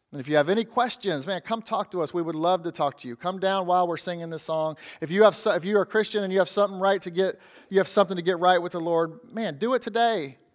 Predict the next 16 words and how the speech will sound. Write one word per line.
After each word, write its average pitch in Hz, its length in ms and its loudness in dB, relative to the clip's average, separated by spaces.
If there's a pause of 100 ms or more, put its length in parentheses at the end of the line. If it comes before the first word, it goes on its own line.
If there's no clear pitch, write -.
(400)
What 190 220 2
are 214 40 2
you 208 100 2
waiting 160 300 2
on? 113 200 -12 (540)
Dear 180 160 2
Heavenly 185 240 2
Father, 127 320 0
thank 151 240 -6
you 175 80 -6
so 165 180 -2
much 131 400 -8 (340)
again 143 320 0
for 160 120 -4
your 143 160 -2
word, 180 400 2